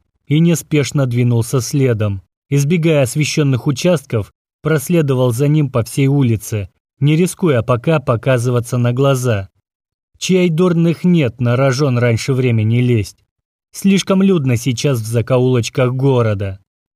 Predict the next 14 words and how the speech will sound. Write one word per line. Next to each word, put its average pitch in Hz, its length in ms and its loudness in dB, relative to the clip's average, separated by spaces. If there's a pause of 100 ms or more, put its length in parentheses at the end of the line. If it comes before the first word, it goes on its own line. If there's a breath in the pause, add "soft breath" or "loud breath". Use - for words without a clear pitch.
(140)
Не 135 180 2
ровен 156 380 2
час 160 400 0
на 139 160 0
шум 147 320 0
кто-нибудь 127 560 0
выглянет. 117 640 0 (540)
А 151 80 0
я 190 160 2
не 202 160 4
люблю, 165 340 2
когда 127 320 0
мне 139 200 2
мешают. 123 680 0